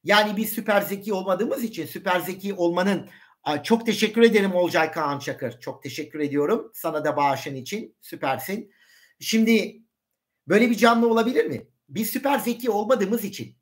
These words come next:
süper zeki bir canlının veya süper zeki yapay zekanın, robotun veya bilgisayarın, yazılımın veya algoritmanın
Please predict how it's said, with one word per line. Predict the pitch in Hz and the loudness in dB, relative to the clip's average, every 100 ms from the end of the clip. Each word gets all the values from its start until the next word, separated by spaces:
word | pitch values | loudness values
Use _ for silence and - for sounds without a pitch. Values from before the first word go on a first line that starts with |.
| - | -16
süper | - 226 214 | -10 -4 -2
zeki | - 165 170 214 190 | 0 -2 -4 -4 -4
bir | 170 | -4
canlının | 127 156 156 180 120 - _ _ | 0 0 0 -2 -4 -8 _ _
veya | 147 262 247 - - _ - | 4 6 6 2 -14 _ -14
süper | - 277 254 - | -8 0 2 2
zeki | 175 180 | 0 -8
yapay | 220 160 214 285 | -2 -2 -2 -4
zekanın, | 180 151 135 117 - | -4 -6 -4 -6 -8
robotun | 123 156 220 285 - | -8 -4 -4 -4 -2
veya | 202 190 170 | 0 0 -2
bilgisayarın, | 151 143 - 151 165 160 - _ _ | -6 -8 -4 -2 -2 -4 -10 _ _
yazılımın | 131 180 202 247 285 311 | 0 0 2 0 0 0
veya | 240 185 | 4 4
algoritmanın | 160 151 190 247 247 202 120 | 2 0 -2 -4 -2 -2 -4